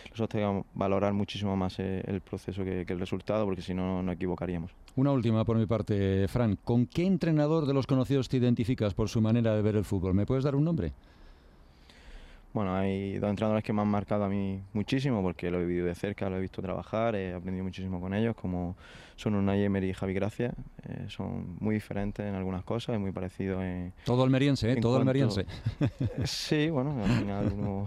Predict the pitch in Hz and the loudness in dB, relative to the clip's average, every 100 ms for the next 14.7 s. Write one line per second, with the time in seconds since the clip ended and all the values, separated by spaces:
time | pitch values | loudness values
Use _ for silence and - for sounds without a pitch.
0 | - - 107 110 107 107 104 104 107 110 | -2 -2 0 2 2 2 2 0 0 2
1 | 120 110 95 98 95 104 95 98 98 98 | 2 0 -2 -2 -4 -4 0 0 0 -2
2 | 92 95 127 95 90 87 92 98 - 98 | 0 0 0 0 -2 -6 -8 -10 -4 -2
3 | 95 90 90 98 113 117 110 92 92 95 | -2 -2 -2 0 0 0 -2 -4 -8 -8
4 | 95 95 90 87 90 87 - 95 90 92 | -6 -4 -4 -4 -4 -6 -6 -4 -4 -4
5 | 104 90 92 92 90 92 - - - - | -4 -6 -4 -4 -6 -10 -16 -18 -18 -20
6 | - 98 98 - 98 95 101 104 104 101 | -6 -2 -2 -2 -2 -2 -2 0 0 2
7 | 107 101 104 107 110 101 101 110 113 110 | 0 2 0 0 -2 -2 0 0 0 -2
8 | 110 107 107 101 - - - - 107 - | -2 0 0 -4 -10 -20 -16 -4 -4 -2
9 | 98 101 98 95 95 101 110 113 113 113 | -4 -2 0 0 0 0 2 2 0 -2
10 | 92 92 92 95 95 98 98 95 95 92 | -6 -6 -4 -4 -2 -2 -2 -2 -2 -2
11 | 92 95 92 90 92 95 95 107 110 87 | -2 -4 -4 -6 -6 -4 -2 0 0 -2
12 | 85 - - - 87 87 87 87 95 92 | -6 -8 -8 -4 -4 -2 -4 -4 0 0
13 | 87 98 107 113 104 98 95 87 92 85 | 0 2 2 2 2 2 2 2 0 0
14 | 104 98 107 92 87 87 | -2 0 0 0 -2 -2